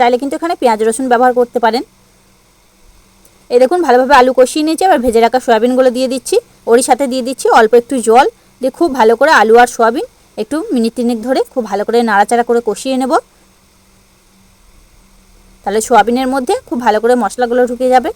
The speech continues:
এই দেখুন খুব ভালো করে কষিয়ে নিয়েছি, মশলার সাথে একদম সয়াবিন মিশে গেছে। এবার দিয়ে দিচ্ছি পরিমাণ মতো জল, এবার জলটা দিয়ে খুব ভালো করে একটু নেড়ে চেড়ে নিচ্ছি। দিয়ে এখানে দিয়ে দিচ্ছি এক চামচ মতো চিনি, যেহেতু নিরামিষ রেসিপি চিনিটা কিন্তু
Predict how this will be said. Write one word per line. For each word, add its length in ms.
এই 120
দেখুন 260
খুব 120
ভালো 240
করে 200
কষিয়ে 300
নিয়েছি, 240
মশলার 360
সাথে 160
একদম 220
সয়াবিন 340
মিশে 220
গেছে। 220
এবার 180
দিয়ে 140
দিচ্ছি 180
পরিমাণ 360
মতো 140
জল, 200
এবার 200
জলটা 320
দিয়ে 180
খুব 140
ভালো 180
করে 160
একটু 100
নেড়ে 240
চেড়ে 200
নিচ্ছি। 220
দিয়ে 120
এখানে 220
দিয়ে 140
দিচ্ছি 220
এক 120
চামচ 260
মতো 120
চিনি, 200
যেহেতু 240
নিরামিষ 400
রেসিপি 340
চিনিটা 320
কিন্তু 140